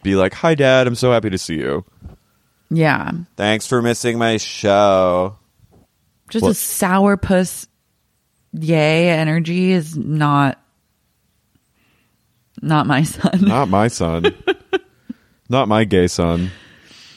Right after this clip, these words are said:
Speaker 2: Mm-mm. Then Meredith and Seth have a chat.
Speaker 1: Oh, they have this dramatic that I, like, fully gl-, like, my eyelids, like,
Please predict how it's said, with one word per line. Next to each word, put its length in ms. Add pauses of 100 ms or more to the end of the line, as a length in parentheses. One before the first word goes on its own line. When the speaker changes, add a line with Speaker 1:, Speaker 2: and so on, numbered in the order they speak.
(100)
Speaker 2:
Mm-mm. 560 (960)
Then 480
Meredith 420
and 140
Seth 260
have 180
a 60
chat. 640 (600)
Speaker 1:
Oh, 80
they 100
have 120
this 160
dramatic 460
that 120
I, 120
like, 260 (580)
fully 600
gl-, 160 (100)
like, 180
my 320 (160)
eyelids, 600
like, 300